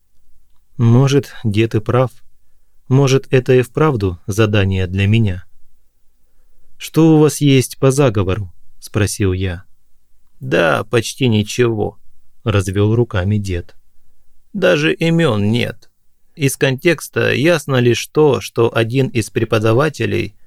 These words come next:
или, возможно, наставник, собирает вокруг себя небольшой, для начала, кружок перспективных молодых людей".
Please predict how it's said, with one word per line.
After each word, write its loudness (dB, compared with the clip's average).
или, 4
возможно, 2
наставник, -2
собирает 0
вокруг 0
себя 0
небольшой, 0
для -2
начала, -4
кружок 2
перспективных -2
молодых 0
людей". 0